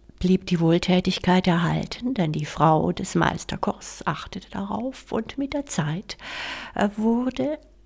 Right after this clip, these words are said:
der Wohlstand der Stadt größer. Denn der grausame Heerführer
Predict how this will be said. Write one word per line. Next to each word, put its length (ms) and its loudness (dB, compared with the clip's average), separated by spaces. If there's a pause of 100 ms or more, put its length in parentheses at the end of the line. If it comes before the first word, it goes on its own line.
der 220 4
Wohlstand 800 2
der 100 0
Stadt 460 -4 (240)
größer. 680 -2 (720)
Denn 680 2 (760)
der 100 -2
grausame 640 2
Heerführer 1300 -2